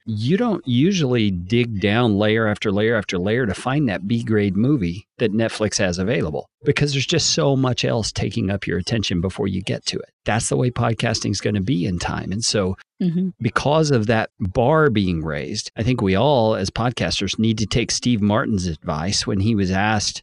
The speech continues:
Speaker 1: uh, "How can someone get their start in showbiz? How can they catch a director's eye?" You know, all that stuff. His response was, Be so good they can't ignore you.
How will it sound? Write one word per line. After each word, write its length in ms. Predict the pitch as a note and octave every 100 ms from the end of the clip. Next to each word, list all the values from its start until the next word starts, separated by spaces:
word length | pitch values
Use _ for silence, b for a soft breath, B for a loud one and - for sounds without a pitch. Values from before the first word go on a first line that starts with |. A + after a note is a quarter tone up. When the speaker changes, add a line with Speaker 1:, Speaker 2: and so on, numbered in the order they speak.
| -
Speaker 1:
uh, 80 | E2 -
"How 220 | - G#2
can 200 | - A#2
someone 280 | - A2+ G#2+
get 160 | G#2
their 100 | -
start 300 | G2 - A2
in 120 | G2+ F2+
showbiz? 520 | - G#2+ G2+ F#2 F2
How 160 | G2
can 140 | F#2+ G#2
they 100 | G2+
catch 340 | - G#2 -
a 80 | G2
director's 480 | F2 F#2+ G2+ G#2+ G2
eye?" 280 | G2+ G#2+ G2+
You 180 | F#2
know, 100 | F#2+
all 160 | G2 F#2+
that 120 | G#2
stuff. 320 | - - F#2 -
His 240 | A#2+ B2+ A#2+
response 420 | - A#2 B2+ -
was, 180 | G2+ F2+
Be 320 | F#2+ A2+ C#3
so 220 | - C3
good 300 | G#2 A2 G2+
they 100 | G#2
can't 320 | - A2+ A2
ignore 400 | A2 G2 G2 A2
you. 200 | F#2+ E2